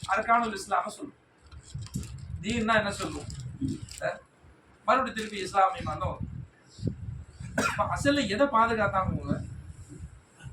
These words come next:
சண்டை போடக்கூடாது, சண்டை போடுறதுக்கு காரணம் என்னன்னு கொஞ்சம் யோசிச்சு பார்க்கணும். நமக்கு ஆச்சரியமா இருக்கு. அதாவது அல்லாஹ்,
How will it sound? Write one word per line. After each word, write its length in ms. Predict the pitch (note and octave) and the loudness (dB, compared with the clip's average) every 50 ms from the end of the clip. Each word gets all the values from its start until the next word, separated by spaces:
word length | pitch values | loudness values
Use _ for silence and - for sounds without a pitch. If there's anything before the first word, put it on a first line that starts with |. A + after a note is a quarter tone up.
| - - - - - - - | -12 0 4 4 4 6 4
சண்டை 260 | D4 - - G3+ A3 | 0 2 2 2 2
போடக்கூடாது, 540 | A3 A3 A3 G#3+ G#3 G3 G3 F#3+ F#3+ - - - | 2 2 2 0 0 0 2 2 2 0 -2 -4
சண்டை 240 | - - - - - | -6 -4 -2 0 0
போடுறதுக்கு 480 | G#3 G3+ G3+ G3+ F#3+ F#3+ - F3 - - - | 0 0 0 0 -2 -4 -6 -6 -6 -4 0
காரணம் 540 | - D#3+ F#3+ A#3 C4 C4 B3+ B3+ G#3+ - | 4 6 6 6 6 6 4 2 -2 -4
என்னன்னு 340 | C3+ - - B2+ A#2 A2+ A#2+ - - _ _ _ _ _ - | -6 -10 -12 -10 -10 -10 -10 -12 -14 _ _ _ _ _ -14
கொஞ்சம் 200 | D3 D#3 D#3 F3+ | -12 -8 -2 2
யோசிச்சு 300 | G3+ A3+ A#3 - - G3 | 2 2 2 0 -4 -4
பார்க்கணும். 360 | - F3+ E3+ D#3+ D#3+ A3 A#3 | -2 -2 -2 -2 -2 -4 -4
நமக்கு 240 | - - E3+ D#3 D3+ | -2 -2 -2 -2 -4
ஆச்சரியமா 400 | - - - - - - - - | -4 -4 -8 -10 -10 -8 -6 -4
இருக்கு. 180 | - - - - - - - - - - - - - - - - - - - - _ - - | -4 -6 -8 -12 -14 -6 -2 0 0 0 -2 -6 -12 -12 -12 -12 -14 -16 -20 -20 _ -12 -8
அதாவது 400 | - - D#3+ E3+ - - - F#3+ A3 G#3+ - | -2 2 4 4 4 4 2 0 -2 -2 -4
அல்லாஹ், 440 | - - - G3+ A3 A#3+ B3 A#3+ A#3 | -6 -8 0 4 6 8 8 8 6